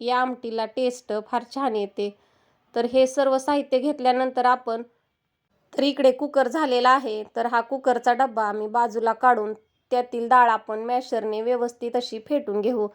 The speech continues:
डाळ थोडी गरम असतानाच फेटली म्हणजे व्यवस्थित अशी फेटली जाते. तर डाळ देखील आपली फेटून झालेली आहे. तर आमटीला फोडणी करून घेऊ. एका कढईमध्ये मी इथे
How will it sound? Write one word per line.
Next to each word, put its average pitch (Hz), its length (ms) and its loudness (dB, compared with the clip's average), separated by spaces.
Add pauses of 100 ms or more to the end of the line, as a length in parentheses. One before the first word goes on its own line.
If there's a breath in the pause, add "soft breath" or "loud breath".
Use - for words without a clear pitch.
(360 soft breath)
डाळ 254 340 4
थोडी 262 260 -2
गरम 262 360 0
असतानाच 247 500 0
फेटली 247 280 -8
म्हणजे 240 300 -4
व्यवस्थित 233 640 -4
अशी 233 280 -8
फेटली 233 320 -4
जाते. 202 360 -6 (680)
तर 233 120 -2
डाळ 262 280 6
देखील 269 320 -4
आपली 262 320 -2
फेटून 240 320 -6
झालेली 233 400 -6
आहे. 208 240 -6 (100)
तर 220 80 0
आमटीला 226 520 -2 (100)
फोडणी 220 300 -2
करून 208 320 -6
घेऊ. 220 240 -4 (440 soft breath)
एका 240 260 2
कढईमध्ये 269 680 0
मी 254 180 -4
इथे 233 260 -4